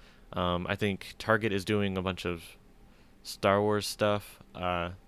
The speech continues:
they're starting to release, like, the Rise of Skywalker pops, so be on the lookout for those if you're hyped for the movie.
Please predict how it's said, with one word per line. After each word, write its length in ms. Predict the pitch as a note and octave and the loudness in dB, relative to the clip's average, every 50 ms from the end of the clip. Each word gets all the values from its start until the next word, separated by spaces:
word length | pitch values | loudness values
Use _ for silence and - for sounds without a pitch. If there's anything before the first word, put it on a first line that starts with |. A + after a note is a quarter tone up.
| - - - | -20 -12 -8
they're 100 | - G#2 | -6 -2
starting 260 | - - A2+ A2 G#2+ | 2 4 4 4 4
to 60 | G#2 G2 | 2 0
release, 360 | G2 G2 G2 G2+ G2 - - | 2 2 0 0 0 0 0
like, 140 | G2 F#2 - | 0 0 0
the 80 | F#2+ | -2
Rise 240 | F2 F#2 F#2+ - - | 0 0 -2 -2 -4
of 100 | - - | -8 -2
Skywalker 400 | - F#2 F#2+ G2 G2+ G2+ - G2+ | 0 0 2 2 0 -2 -6 -6
pops, 320 | - G#2+ G2+ G2+ - - | -2 0 0 0 -2 -6
so 220 | - - - - G2+ | -8 -8 -4 -4 -2
be 140 | F2+ G2+ G2+ | 2 2 2
on 80 | G2+ | 4
the 80 | G2 F#2+ | 2 0
lookout 240 | F#2+ - F#2 F2+ - | 0 0 -2 -2 -2
for 80 | F#2 | -4
those 320 | F2 - G2 G2+ G#2+ G#2 G#2+ | 0 2 4 4 4 2 0
if 120 | G2 - | -2 -2
you're 100 | - F#2 | -2 -4
hyped 180 | E2+ G2 F#2+ - | 0 0 0 0
for 100 | - G2+ | 0 -4
the 80 | F#2+ F#2 | -4 -2
movie. 440 | F2+ F#2+ G2 F#2+ G2+ G#2+ A2+ A#2+ | -2 -2 -2 -2 -2 -4 -4 -6